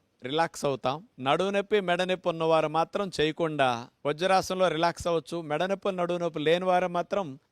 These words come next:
చేతులు వీపు మీద పెట్టుకుని తల భాగాన్ని నేలకు ఆనిస్తే ఎక్కువ బెండ్ అయినప్పుడు వచ్చిన నొప్పంతా సాధారణమైన వారందరికీ ఫ్రీ అయిపోతుంది. కౌంటర్ పోజ్ అంటారు దీన్ని. అట్లా వేసేసి తీసేస్తాం.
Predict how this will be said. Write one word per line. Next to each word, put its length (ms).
చేతులు 280
వీపు 220
మీద 200
పెట్టుకుని 520
తల 180
భాగాన్ని 580
నేలకు 380
ఆనిస్తే 600
ఎక్కువ 340
బెండ్ 300
అయినప్పుడు 380
వచ్చిన 280
నొప్పంతా 760
సాధారణమైన 760
వారందరికీ 580
ఫ్రీ 220
అయిపోతుంది. 600
కౌంటర్ 420
పోజ్ 220
అంటారు 320
దీన్ని. 180
అట్లా 200
వేసేసి 500
తీసేస్తాం. 580